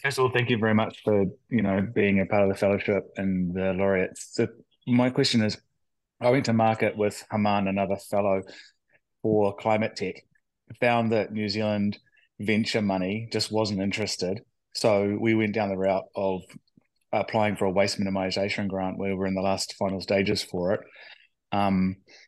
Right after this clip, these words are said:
I'm really interested in what you can, uh, talk to us about in relation to where you've seen blended finance models work overseas to then use and see technology implemented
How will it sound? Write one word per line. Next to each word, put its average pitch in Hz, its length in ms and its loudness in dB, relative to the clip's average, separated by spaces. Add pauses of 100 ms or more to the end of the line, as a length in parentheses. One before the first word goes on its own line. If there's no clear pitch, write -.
(260)
I'm 127 140 4
really 131 200 4
interested 120 380 2
in 107 240 0
what 113 400 0
you 110 200 0
can, 98 320 -6
uh, - 420 -14
talk 113 280 -4
to 113 100 0
us 107 140 0
about 98 320 2
in 104 80 -4
relation 98 320 -2
to 98 80 -2
where 101 120 0
you've 98 180 0
seen 98 280 -2
blended 101 300 -2
finance 101 440 -4
models 95 560 -4
work 104 480 0
overseas 101 880 0 (420)
to 104 400 2
then 101 440 0 (540)
use 113 540 2
and 104 160 -2
see 110 220 -2
technology 104 760 -4
implemented 101 680 -4